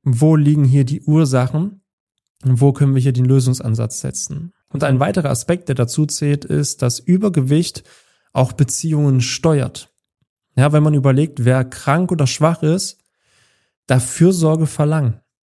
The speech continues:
Ich bin krank, ich bin schwach, ich kann ja nicht, also brauche ich. Ja, wer übergewichtig ist, muss nicht attraktiv sein. Ja, ich, ich muss mich nicht um mich selbst kümmern. Ich kümmere mich denn lieber um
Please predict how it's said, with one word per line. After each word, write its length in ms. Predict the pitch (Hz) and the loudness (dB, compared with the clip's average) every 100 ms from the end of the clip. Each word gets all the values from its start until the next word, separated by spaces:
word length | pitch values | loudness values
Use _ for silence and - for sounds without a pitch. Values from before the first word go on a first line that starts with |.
| _ _ _ | _ _ _
Ich 180 | - 135 | -2 0
bin 220 | - 143 | 0 0
krank, 400 | 139 - 113 156 | -2 -4 0 0
ich 120 | 151 - | -2 -4
bin 120 | 139 | -4
schwach, 360 | - 131 143 | -2 -2 -2
ich 140 | 156 - | -4 -6
kann 300 | - 139 147 | -4 0 2
ja 140 | 156 | 2
nicht, 440 | 156 160 165 - _ _ _ _ _ _ _ | 2 0 -2 -12 _ _ _ _ _ _ _
also 520 | 135 131 135 135 - _ _ _ _ _ _ - | 0 2 2 -2 -6 _ _ _ _ _ _ -12
brauche 440 | - 139 143 - | 0 0 0 -2
ich. 380 | 123 113 - _ _ _ _ _ _ _ 127 | -6 -8 -12 _ _ _ _ _ _ _ -2
Ja, 200 | 135 131 | 0 0
wer 100 | 160 | 0
übergewichtig 720 | 196 202 143 131 135 - - | 2 0 0 0 -2 -4 -6
ist, 380 | 160 - - _ | -6 -6 -12 _
muss 640 | 135 143 180 - - - - | 0 2 2 -4 -12 -14 -2
nicht 320 | 143 156 - | 0 0 -6
attraktiv 640 | 151 - 147 - 202 214 | -6 -4 -6 -2 -2 -2
sein. 400 | - 117 117 131 _ _ _ _ _ _ _ _ _ _ - | -2 -4 -4 -8 _ _ _ _ _ _ _ _ _ _ 0
Ja, 160 | 143 | 0
ich, 300 | - 151 269 | 0 -4 -6
ich 160 | 208 - | -10 0
muss 300 | 151 175 196 | 4 4 2
mich 180 | 151 127 | 0 2
nicht 300 | 147 - - | 0 0 0
um 140 | 147 | 2
mich 160 | 147 117 | 2 2
selbst 400 | 135 127 - - | 0 0 -6 -2
kümmern. 380 | - 180 135 120 | 0 2 0 -2
Ich 140 | 117 | -4
kümmere 220 | 160 170 | 0 0
mich 180 | 165 147 | 0 0
denn 160 | 151 143 | 0 0
lieber 280 | 170 170 | 2 0
um 160 | 160 | -2